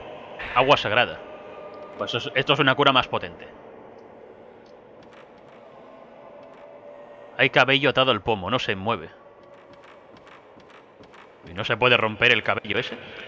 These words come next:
Vale, notas de la investigación.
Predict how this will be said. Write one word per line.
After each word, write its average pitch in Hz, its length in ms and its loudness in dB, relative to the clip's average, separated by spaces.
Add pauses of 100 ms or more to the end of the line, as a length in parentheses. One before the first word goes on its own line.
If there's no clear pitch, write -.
(3000)
Vale, 87 160 -4
notas 131 260 2
de 135 60 2
la 123 60 6
investigación. 101 600 0